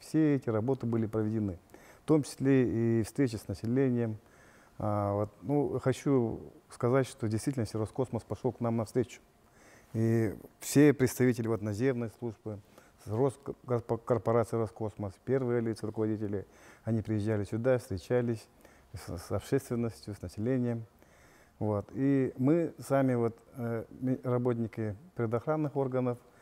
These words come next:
полностью на сегодняшний день тоже вот, э, ознакомились с технической характеристикой,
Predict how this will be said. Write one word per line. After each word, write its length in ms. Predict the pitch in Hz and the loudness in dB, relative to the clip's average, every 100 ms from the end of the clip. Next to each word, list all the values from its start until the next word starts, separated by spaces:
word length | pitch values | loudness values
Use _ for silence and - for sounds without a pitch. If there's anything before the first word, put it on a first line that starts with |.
| - - _ - | -20 -20 _ 0
полностью 440 | 143 156 131 - | 4 4 2 0
на 60 | 117 | -2
сегодняшний 460 | 127 131 113 113 | 0 0 0 -2
день 180 | 117 135 | 0 0
тоже 240 | 123 123 117 | 0 0 2
вот, 180 | 110 107 | 0 -4
э, 240 | - 113 107 | -6 -4 -2
ознакомились 640 | 117 110 117 135 120 110 104 | 0 0 0 2 2 2 -2
с 40 | |
технической 480 | - - 131 - 113 | -8 -2 -2 -2 -6
характеристикой, 680 | 117 101 117 104 - 104 | -6 -4 -4 -6 -6 -8